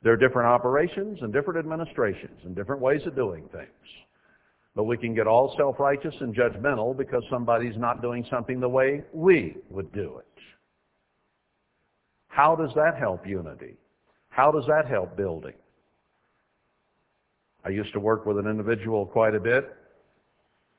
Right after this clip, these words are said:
and there was only one way to do something. Now, the way that individual phrased it is, "You have to do it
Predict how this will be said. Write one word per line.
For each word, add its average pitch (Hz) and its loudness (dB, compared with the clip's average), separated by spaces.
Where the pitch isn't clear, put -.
and 107 -8
there 120 -4
was 117 -2
only 135 4
one 110 8
way 226 12
to 123 2
do 143 4
something. - 0
Now, 113 -4
the 127 4
way 151 8
that 151 4
individual 139 2
phrased 175 8
it 139 6
is, 123 -2
"You 127 2
have 165 8
to 151 -4
do 160 6
it 127 4